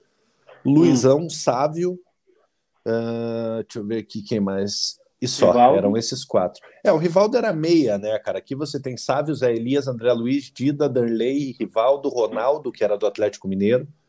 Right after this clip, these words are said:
Speaker 1: Narciso, Aldair e Ronaldo, é, o Ronaldo Fenômeno, Luizão, Marcelinho Paulista,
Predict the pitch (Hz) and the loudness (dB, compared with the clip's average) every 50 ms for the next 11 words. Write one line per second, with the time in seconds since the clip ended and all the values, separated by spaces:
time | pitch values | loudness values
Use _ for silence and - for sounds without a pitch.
0 | _ _ _ _ _ _ _ 117 117 117 110 - - - 143 156 147 147 143 127 | _ _ _ _ _ _ _ 0 2 2 2 0 -2 0 0 2 4 4 4 4
1 | 117 113 117 113 117 127 135 120 127 110 113 113 107 104 101 104 110 120 139 - | 4 4 2 2 2 0 -2 -2 -4 -4 -4 -6 -6 -4 -6 -6 -6 -6 -8 -10
2 | - 175 _ _ _ _ _ _ _ _ _ _ _ _ _ _ - 104 101 101 | -14 -20 _ _ _ _ _ _ _ _ _ _ _ _ _ _ -2 2 2 4
3 | 104 101 98 101 101 95 104 104 104 107 107 101 - - 107 98 98 101 113 127 | 2 2 2 0 -2 0 0 0 2 2 0 0 -2 -4 -4 -4 -2 -2 -4 -4
4 | 139 139 143 139 - _ _ _ _ _ 123 147 170 170 143 123 139 147 160 165 | -8 -10 -12 -16 -18 _ _ _ _ _ 0 2 2 2 2 2 2 2 2 0
5 | 160 151 151 151 151 131 131 147 170 175 - - 143 127 117 117 123 139 151 - | -2 -4 -2 -2 -2 -2 -2 -2 -6 -6 0 2 2 2 2 0 0 -2 -2 -4
6 | - - 175 165 170 | -4 -4 -4 -4 -4